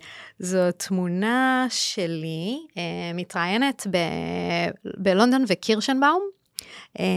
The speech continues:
באלפיים ושש עשרה. הוצאנו אז, אה, איזשהו מחקר על, אה, על התקפות כופר, והזמינו אותי להתראיין שם, אה, ובאתי.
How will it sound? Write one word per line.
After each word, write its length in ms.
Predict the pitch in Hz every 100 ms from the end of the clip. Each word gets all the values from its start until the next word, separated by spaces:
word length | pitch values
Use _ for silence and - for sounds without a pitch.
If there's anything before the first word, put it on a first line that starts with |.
| 180 175 175 175 - 180
באלפיים 1400 | 170 180 170 165 170 170 165 - 190 - 202 214 226 196
ושש 580 | 156 135 - 190 180
עשרה. 260 | 202 - 269 403 _ _ _ _ - - _ _ - - -
הוצאנו 380 | 226 - 269 277
אז, 260 | 214 190 175
אה, 60 | 180 170 165 180 185 190
איזשהו 360 | 190 - 202
מחקר 640 | 190 196 - - 208 208 202
על, 160 | 180 170
אה, 520 | 175 170 170 175 202
על 80 | 214
התקפות 440 | 196 - 254 240
כופר, 680 | - 262 262 - 254 240 226
והזמינו 720 | 180 175 170 175 190 202 202
אותי 280 | 202 208 180
להתראיין 640 | 180 180 - 156 170 233 320
שם, 220 | 381 359 349 - - - - - 185
אה, 40 | 185 185 190 190 190 190 - _ -
ובאתי. 420 | 254 170 156 -